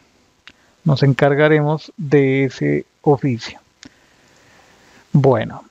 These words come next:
eh, si aquí podemos aplicar A B C, uno, dos, tres, buscar. Listo.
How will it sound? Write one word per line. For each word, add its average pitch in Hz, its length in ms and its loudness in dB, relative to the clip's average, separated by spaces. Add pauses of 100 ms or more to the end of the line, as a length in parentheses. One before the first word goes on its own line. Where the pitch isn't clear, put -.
(260)
eh, 139 800 2 (420)
si 165 760 2
aquí 170 280 0
podemos 180 300 2
aplicar 151 840 -2
A 151 160 2
B 147 160 4
C, 175 380 -2 (220)
uno, 151 240 4
dos, 143 340 -2
tres, 160 380 0 (460)
buscar. 156 680 -4 (1300)
Listo. 131 720 -2